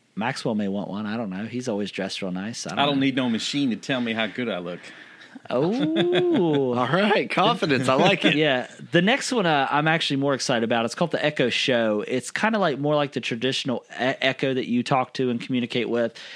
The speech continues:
Speaker 1: uh, but it now has a built-in touchscreen. Uh, it has a camera built into the front, allowing you for video calling. It also allows you to, um, integrate, uh, with smart home devices.
Speaker 3: <laughs>
Speaker 1: Max will shake his head like, "No."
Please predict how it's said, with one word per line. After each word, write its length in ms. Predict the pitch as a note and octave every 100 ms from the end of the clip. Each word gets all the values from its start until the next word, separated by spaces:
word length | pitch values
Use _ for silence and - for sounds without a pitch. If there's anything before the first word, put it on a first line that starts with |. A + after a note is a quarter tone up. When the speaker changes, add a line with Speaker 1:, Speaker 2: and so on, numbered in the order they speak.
| - -
Speaker 1:
uh, 160 | A#2+ B2
but 160 | C3+
it 120 | C#3
now 240 | C3 D#3 F3+
has 260 | D#3 B2+ A#2+
a 40 |
built-in 360 | A2+ B2 C3 A#2+
touchscreen. 580 | - - - G#2 F#2 E2+ - -
Uh, 280 | G#2+ G2+ F#2
it 100 | A#2
has 160 | B2
a 40 | A2+
camera 340 | - C#3+ C#3
built 240 | C3 C#3 D3
into 140 | C#3
the 60 | C3+
front, 320 | - D3+ D3+ - - - -
allowing 320 | A#2+ B2 B2
you 100 | A#2+
for 140 | -
video 320 | G#2 C3 C3 B2+
calling. 480 | - C3 C3 B2+ B2 - -
It 100 | A#2
also 320 | A#2+ B2 -
allows 460 | A2+ A#2 A#2+ A#2 -
you 240 | A#2+ A#2+
to, 420 | A2 - B2 A2+ A2
um, 400 | G#2+ G#2 G2+ F2+
integrate, 640 | - B2+ A#2 B2+ B2 A2+ -
uh, 200 | A2 A2
with 100 | G#2+
smart 360 | - - B2+ A#2+
home 400 | A#2+ B2 A#2+ B2 - -
devices. 520 | B2 B2 B2 - C3
Speaker 3:
<laughs> 100 | A#2
Speaker 1:
Max 220 | A#2 A#2
will 80 | -
shake 220 | A#2 B2 A#2
his 140 | A2
head 160 | B2 A2
like, 140 | G2
"No." 360 | A2+ B2 A#2